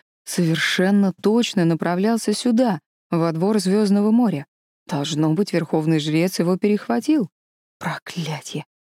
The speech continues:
Они тяжело сражались и понесли большие потери, но, в конце концов, добыча досталась непричастному.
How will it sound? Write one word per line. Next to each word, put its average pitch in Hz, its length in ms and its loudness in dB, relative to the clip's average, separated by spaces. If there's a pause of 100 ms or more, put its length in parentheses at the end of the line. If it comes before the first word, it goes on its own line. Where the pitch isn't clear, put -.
(120)
Они 170 260 2
тяжело 196 480 0
сражались 185 720 0
и 190 40 -2
понесли 180 440 0
большие 185 440 0
потери, 196 420 0
но, 185 360 2
в - 100 -8
конце 208 320 0
концов, 196 360 -2
добыча 185 420 0
досталась 180 540 0
непричастному. 196 840 0